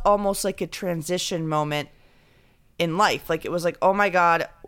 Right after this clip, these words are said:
we're closing a chapter of a grade or, you know, of a year in college. We're, we're putting that away. We're, we're going to enjoy these next few months, go, go f-, travel,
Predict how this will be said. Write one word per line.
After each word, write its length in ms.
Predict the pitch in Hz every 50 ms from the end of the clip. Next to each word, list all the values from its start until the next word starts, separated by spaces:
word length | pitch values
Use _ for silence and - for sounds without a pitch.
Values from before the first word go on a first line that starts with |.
| - _
we're 180 | - 175 170 160
closing 440 | - - 202 202 202 202 202 208 202
a 60 | 185
chapter 420 | - - 196 165 165 - 165 165
of 80 | 160 160
a 60 | 165
grade 500 | 151 156 160 156 156 151 151 151 151 147
or, 460 | 147 - - 147 151 147 147 147 - -
you 80 | 160
know, 240 | 143 143 139 139 139 - - - - - - -
of 100 | - 151
a 60 | 165 165
year 360 | 156 160 175 170 170 165 160
in 120 | 156 156
college. 640 | - 165 151 147 147 147 147 147 147 147 - - - - - - - -
We're, 200 | - 143 143 139 -
we're 140 | - 151 143
putting 300 | - - - 196 196 196
that 120 | 190 185
away. 400 | 180 170 165 165 160 165 165 165
We're, 280 | 147 147 160 151 139 - - - - - - _ -
we're 80 | 170
going 180 | 156 190 202 190
to 100 | - -
enjoy 540 | 180 170 147 131 151 160 208 196 196 196 185
these 180 | 185 185 160
next 260 | 175 180 175 170 -
few 140 | - 190 175
months, 360 | 160 165 160 160 165 - -
go, 260 | 165 160 170 165 170 - - -
go 180 | - 240 233 226
f-, 240 | - - - - _ _
travel, 760 | - - - - 214 208 208 214 196 202 196 196 196 190 190